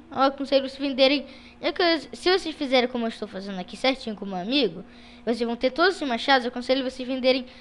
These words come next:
por uns quatro K. Porque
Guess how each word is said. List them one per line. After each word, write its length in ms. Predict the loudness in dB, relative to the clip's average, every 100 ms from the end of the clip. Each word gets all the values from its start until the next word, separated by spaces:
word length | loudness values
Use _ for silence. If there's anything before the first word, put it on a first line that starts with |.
| -20 -14
por 100 | -6
uns 160 | -6 -4
quatro 380 | 2 2 2 0
K. 280 | 2 2 0 -20 -20 -20 -20 -20 -20 -20 -20 -20 -20 -20 -20 -20 -18 -6
Porque 420 | -4 0 4 4